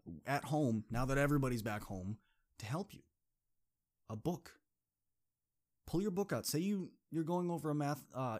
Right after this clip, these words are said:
for math class, or I don't know, say you're reading some, say you're reading, uh, Fahrenheit four fifty-one, and you have to read chapter fifteen. Well,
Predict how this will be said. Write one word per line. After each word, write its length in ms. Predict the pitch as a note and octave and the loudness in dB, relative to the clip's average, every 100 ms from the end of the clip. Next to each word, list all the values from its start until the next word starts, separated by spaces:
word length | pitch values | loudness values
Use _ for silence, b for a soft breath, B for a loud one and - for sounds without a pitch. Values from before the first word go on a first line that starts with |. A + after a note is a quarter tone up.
| - | -6
for 160 | D3+ | -2
math 220 | D#3 C#3+ | 2 2
class, 260 | - F#2+ - | -2 -4 -4
or 300 | C#3 C3+ C3 b b b b - | -2 0 0 b b b b -8
I 60 | - | 0
don't 100 | D3+ | 2
know, 200 | C3 D3 | 2 0
say 220 | - C#3 | 2 4
you're 160 | D#3 D3+ | 4 4
reading 320 | D3 E3+ D#3 | 2 4 2
some, 180 | A#2 A#2 | 2 0
say 100 | - | 0
you're 160 | D#3+ D#3 | 2 4
reading, 500 | D3+ D#3 D#3 D3+ D3 - | 4 4 4 4 2 0
uh, 180 | B2 | -2
Fahrenheit 360 | B2 C#3+ C#3+ D3 | 0 2 2 0
four 120 | D3+ | 0
fifty-one, 500 | C3+ D3 D3+ B2+ F#2 F2 _ _ _ _ _ _ _ _ _ _ | -2 -2 0 0 -2 -6 _ _ _ _ _ _ _ _ _ _
and 120 | A2+ | 0
you 60 | B2+ | 2
have 120 | C#3+ | 2
to 80 | C3+ | 2
read 160 | C#3 C3+ | 2 4
chapter 260 | C3+ B2+ | 2 0
fifteen. 460 | A#2+ B2+ - F#2+ F#2+ - | -2 -2 -2 -6 -8 -2
Well, 460 | C3+ E3 E3 D#3 | 2 4 4 0